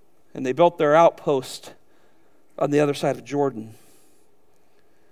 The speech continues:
During the years that followed with the wars with the Canaanites, Judges five reminds us that the tribe of Reuben failed to answer the call to come to war. They continue to show lack of leadership.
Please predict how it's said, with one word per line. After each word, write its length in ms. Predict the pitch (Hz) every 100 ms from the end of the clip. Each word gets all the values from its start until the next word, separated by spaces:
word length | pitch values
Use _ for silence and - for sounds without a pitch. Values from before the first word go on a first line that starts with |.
| - - - - - - - - - - - - - - -
During 260 | 160 160
the 80 | 143
years 460 | 139 160 160 156 135
that 140 | 135
followed 680 | - 160 160 151 139 135 135 - -
with 140 | 143
the 60 | 139
wars 480 | 139 160 170 160 135
with 140 | 135
the 60 | 139
Canaanites, 840 | - 185 175 143 135 131 - - - - - - - - -
Judges 420 | 180 185 151 139
five 560 | - 170 175 156 135
reminds 500 | 151 147 160 170 151
us 120 | 147 151
that 80 |
the 80 | 139
tribe 400 | - 175 180 165
of 140 | 143 143
Reuben 500 | 170 190 151 135 135 - - -
failed 540 | - 220 214 202 156
to 140 | -
answer 300 | 170 170 -
the 80 | 147
call 560 | - - 202 196 165 139
to 60 |
come 260 | 139 180 165
to 60 | 143
war. 480 | 156 185 139 - - - - _ _ _ - - - - - - - - - - - - -
They 100 | 151
continue 460 | 175 - 240 208
to 100 | 170
show 280 | 151 208 190
lack 380 | 170 185 196 180
of 140 | 147
leadership. 680 | 165 190 165 - 143 -